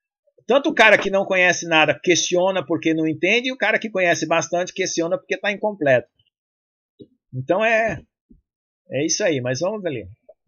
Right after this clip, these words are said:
Vamos lá, vamos conversar com gen-, com público heterogêneo assim mesmo.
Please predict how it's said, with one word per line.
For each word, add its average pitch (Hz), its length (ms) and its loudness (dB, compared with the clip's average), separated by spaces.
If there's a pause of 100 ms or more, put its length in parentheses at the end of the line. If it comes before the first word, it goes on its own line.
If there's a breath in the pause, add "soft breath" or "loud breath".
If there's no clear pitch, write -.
(560)
Vamos 151 220 -4
lá, 123 200 -2
vamos 135 420 -8
conversar 147 480 -6
com 156 140 -10
gen-, 147 340 -8
com 135 180 -12
público 143 360 -8
heterogêneo 147 600 -6
assim 156 180 -12
mesmo. 98 280 -12